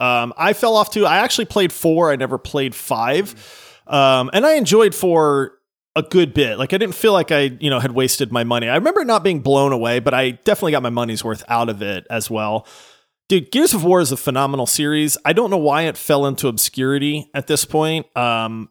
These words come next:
you know, maybe they didn't innovate enough from, like, three to four to five or whatever. People just got tired of it. I don't know. But if there's ever a series where I go,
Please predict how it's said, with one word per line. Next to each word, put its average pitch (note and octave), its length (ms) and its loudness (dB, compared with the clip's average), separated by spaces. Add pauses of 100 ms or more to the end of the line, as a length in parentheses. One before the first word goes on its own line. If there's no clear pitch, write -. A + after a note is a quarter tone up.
you C#3+ 140 -4
know, B2+ 60 -4
maybe D#3 240 0
they F3 100 2
didn't D3+ 220 -2
innovate B2+ 520 -2
enough B2 300 -2
from, - 480 -6
like, A#2 240 -2
three - 480 -6
to A#2+ 60 -2
four B2 240 -2
to A2 40 -6
five A#2+ 340 0
or A2+ 100 -2
whatever. A2+ 420 -2
People A2+ 300 -6
just A2 160 -6
got A2+ 180 -4
tired A#2 300 -4
of G#2+ 80 -6
it. G#2+ 160 -8
I E3+ 100 4
don't D3+ 220 2
know. G2+ 340 -4
But D3+ 160 0
if D#3 100 -4
there's F3 280 0
ever B3+ 260 0
a A3+ 100 2
series D#3 460 0
where C3 140 0
I C3+ 100 2
go, C#3 360 0